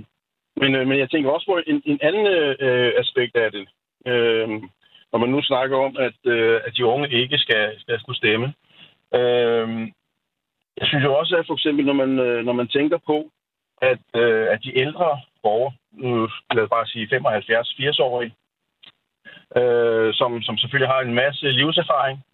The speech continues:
men, øh, altså, når de stemmer og, og, og, og vælger de ting, der skal, der skal ske, øh, i, i Danmark de næste tyve, tredive år, øh, det er jo ikke dem, der kommer til at leve i Danmark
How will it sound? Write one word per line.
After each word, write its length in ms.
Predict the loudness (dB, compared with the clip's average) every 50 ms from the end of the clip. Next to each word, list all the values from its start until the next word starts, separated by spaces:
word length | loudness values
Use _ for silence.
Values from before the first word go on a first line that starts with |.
| _ _ _ _ _ _ _ _ -2
men, 280 | 0 0 2 2 2 2
øh, 280 | 2 2 2 2 0 0
altså, 140 | -2 -2 0
når 120 | 0 0
de 160 | 0 0 -2 -2
stemmer 340 | 0 0 0 0 0 0
og, 500 | 0 0 2 2 2 4 4 2 2 2
og, 200 | 2 2 2 2 2 0 -2 -4
og, 140 | -4 -4 -4 -2
og 80 | -2
vælger 320 | 0 0 0 2 0 -2 -2 -4 -10 -14
de 80 | -10
ting, 220 | -6 -4 -2 0 0
der 80 | -2
skal, 440 | -2 -2 0 0 2 2 2 0 -2
der 80 | -6 -10
skal 180 | -12 -10 -10
ske, 200 | -6 -4 -2 0 2 2 2 4 4
øh, 220 | 4 2 2 0 -2
i, 100 | -4 -6 -6 -8
i 80 | -10 -4
Danmark 400 | 0 0 0 2 0 -2 -4 -4
de 60 | -6
næste 520 | -4 -4 -4 -2 -2 0 0 2 2 0 0 -4 _ _ _ _ _ _ _ -4
tyve, 180 | -2 0 0
tredive 320 | 2 2 2 2 2 2 2
år, 220 | 2 0 0 -2 -8 _ _ _ -4
øh, 540 | -2 0 2 2 2 2 2 2 2 0 0
det 420 | -2 -6 _ _ _ _ _ -4
er 40 | 0
jo 40 | 0
ikke 200 | 0 0 0 -2
dem, 120 | 0 0
der 80 | -2 -2
kommer 220 | 0 0 0 0
til 140 | 0 -2 -2
at 80 | -2 0
leve 240 | 2 2 0 0
i 40 | 0
Danmark 320 | -2 -2 -2 -2 -4 -6